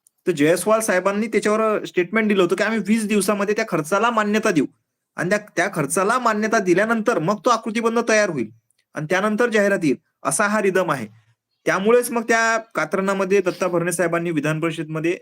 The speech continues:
एक वर्डिक्ट दिलं किंवा एक स्टेटमेंट दिलं की आम्ही मार्च महिन्यात आतमध्ये रिक्त जागा भरू. रिक्त जागा भरल्या नाही गेल्या, जाहिरात जरी आली तरी खूप का फायद्याचं होईल, खूप पॉझिटिव्ह होईल. कारण तब्बल अकरा हजार तीनशे ते सातशे जागा आहेत, अकरा हजार तीनशे ते सातशे,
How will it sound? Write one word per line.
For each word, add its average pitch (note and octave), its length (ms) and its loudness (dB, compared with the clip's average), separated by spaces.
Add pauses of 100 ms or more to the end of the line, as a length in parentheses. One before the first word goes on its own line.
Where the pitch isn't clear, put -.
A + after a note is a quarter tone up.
(160)
एक C#3+ 240 -8
वर्डिक्ट D#3+ 920 -2
दिलं F3+ 180 6
किंवा E3+ 200 2
एक E3 80 -2
स्टेटमेंट F#3+ 460 -2
दिलं D#3 180 2 (320)
की - 60 -4
आम्ही A3 140 0
मार्च F3 380 0
महिन्यात F#3 440 -4
आतमध्ये E3+ 300 -2
रिक्त - 220 -2
जागा D#3 280 0
भरू. C#3+ 240 -2 (340)
रिक्त C3 200 -2
जागा G3 260 0
भरल्या C#3+ 380 0
नाही A3 200 2
गेल्या, F#3+ 280 2 (140)
जाहिरात D#3 280 0
जरी G#3 260 2
आली F3 200 2 (480)
तरी F#3+ 200 4
खूप G3+ 240 -4
का E3+ 120 2 (140)
फायद्याचं E3 360 0
होईल, F#3+ 160 2
खूप F#3 180 -8
पॉझिटिव्ह C#3 400 2
होईल. F#2+ 100 -6 (260)
कारण F3 260 -2
तब्बल F3 340 0
अकरा G3 300 -2
हजार F#3 300 0
तीनशे F3+ 380 -6
ते F#3+ 140 -6
सातशे F3+ 360 -2
जागा E3+ 240 0
आहेत, C#3+ 140 0
अकरा D3+ 220 -2
हजार E3 160 0
तीनशे D#3 320 -8
ते E3+ 100 -2
सातशे, D3+ 320 -6